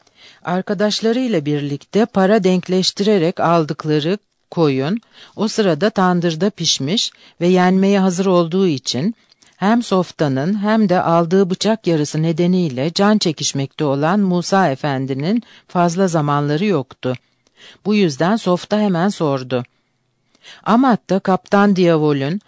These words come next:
Süleyman'a okumamasını tembih ettiği o yasak kitap neydi? Akrabaları ve oğulları gözyaşı döken Musa Efendi zorlukla cevap verdi.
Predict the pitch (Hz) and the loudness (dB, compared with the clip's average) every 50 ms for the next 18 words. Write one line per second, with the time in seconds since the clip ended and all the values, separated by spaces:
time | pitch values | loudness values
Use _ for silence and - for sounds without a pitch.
0 | _ _ _ - - - 185 190 196 202 196 196 202 208 226 247 247 - - 185 | _ _ _ -10 -4 -2 2 4 4 4 4 2 2 2 2 0 0 -2 -4 -6
1 | - - 240 240 240 196 160 147 - - - 147 - - 180 180 180 185 208 196 | -4 0 0 2 2 2 2 0 -2 -2 -4 -4 -2 0 0 2 2 2 0 0
2 | 180 147 139 _ - - 143 170 190 135 175 185 175 175 175 - 196 202 202 - | 0 -2 -4 _ -8 -6 -4 -4 -2 -2 0 0 0 0 0 0 -2 -2 -2 -4
3 | - 156 - 147 135 131 - 160 170 190 202 196 165 127 123 120 151 185 _ _ | -6 -6 -2 -2 -2 -2 -2 0 0 2 2 2 0 0 -4 -6 -6 -8 _ _
4 | _ _ _ _ _ _ _ _ _ _ _ _ _ _ _ _ - - - - | _ _ _ _ _ _ _ _ _ _ _ _ _ _ _ _ -20 -20 -20 -20
5 | - - - 185 - - 196 202 185 196 202 202 208 208 220 240 277 262 240 190 | -8 -4 -2 -2 -2 0 0 2 2 4 4 4 4 4 2 2 2 2 2 2
6 | 120 180 180 180 175 180 175 170 175 175 196 220 180 220 226 240 208 180 208 170 | 2 2 2 2 0 0 0 0 0 0 0 0 0 2 2 2 2 0 0 -2
7 | - - 151 143 151 143 - 180 190 202 190 170 165 175 170 - 190 190 185 160 | -2 -2 -4 -4 -4 -2 -2 0 0 0 0 0 0 -2 -2 -2 0 0 0 0
8 | 139 127 - 151 143 127 131 135 131 143 190 214 180 165 185 180 180 180 202 214 | -2 -4 -6 -6 -6 -4 -4 -4 -2 -2 -2 -2 -2 0 0 0 0 0 0 -2
9 | - - 175 185 175 160 160 151 151 139 - - - 135 131 127 120 120 113 127 | -4 -4 -4 -4 -2 -2 0 0 0 -2 -2 -4 -4 -2 -2 -2 -2 -4 -4 -6
10 | 120 | -6